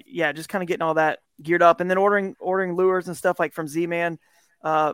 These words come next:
you know, my main lure sponsor, Line, just the same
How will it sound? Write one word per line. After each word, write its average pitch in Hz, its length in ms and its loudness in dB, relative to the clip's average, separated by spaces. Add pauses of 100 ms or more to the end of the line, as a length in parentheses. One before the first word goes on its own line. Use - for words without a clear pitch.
you 160 100 -14
know, 156 60 -4
my 156 100 0
main 160 220 -2
lure 165 180 -4
sponsor, 160 460 -4
Line, 165 520 -2 (180)
just 190 220 -10
the 180 60 -6
same 180 460 -4